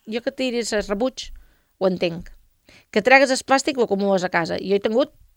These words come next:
dos dies, i mira que he vist vora una paperera, el plàstic dins casa, el cartó, tot. Perquè allò no, no era normal treure-lo. Ja anàvem prou col·lapsats com per treure-ne més. I així tot,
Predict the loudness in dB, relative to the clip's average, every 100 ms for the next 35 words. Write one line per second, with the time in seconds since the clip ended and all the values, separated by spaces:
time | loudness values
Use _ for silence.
0 | -12 4 6 6 4 2 4 2 0 0
1 | 0 0 0 -2 0 2 0 -2 -12 _
2 | -10 -2 2 2 0 -4 0 6 6 4
3 | -2 -2 0 -4 -2 0 0 -2 _ _
4 | _ _ _ -2 -2 -2 -2 0 -2 -4
5 | _ -12 -12 -10 -8 -6 -6 -6 -4 -6
6 | -6 -8 -10 -10 -16 _ _ _ _ _
7 | -8 -2 2 2 2 0 0 2 0 0
8 | 2 0 0 -12 -8 -6 -6 -4 -2 -2
9 | -6 -8 -14 -16 -6 -4 -4 -4 2 2
10 | 0